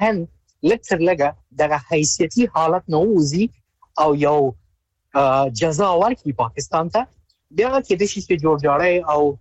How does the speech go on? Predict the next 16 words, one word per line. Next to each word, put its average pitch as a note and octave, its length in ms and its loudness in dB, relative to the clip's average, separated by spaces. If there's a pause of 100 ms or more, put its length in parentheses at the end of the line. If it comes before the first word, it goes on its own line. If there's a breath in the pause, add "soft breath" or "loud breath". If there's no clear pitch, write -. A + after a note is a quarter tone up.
اه، C3 280 2 (560)
د C3 120 2
دې D3+ 120 0
په D3 80 0
منځ D#3+ 180 0
کې - 120 -8
یو C#3 180 2
متارکه D3+ 640 -2
رامنځته C3 440 -2
شي. A#3+ 260 -2
اما D4 420 0 (420)
خبره A#3 240 0
دا A#3+ 140 2
ده C4 100 0
چې A#3+ 140 -2
د F3 200 -2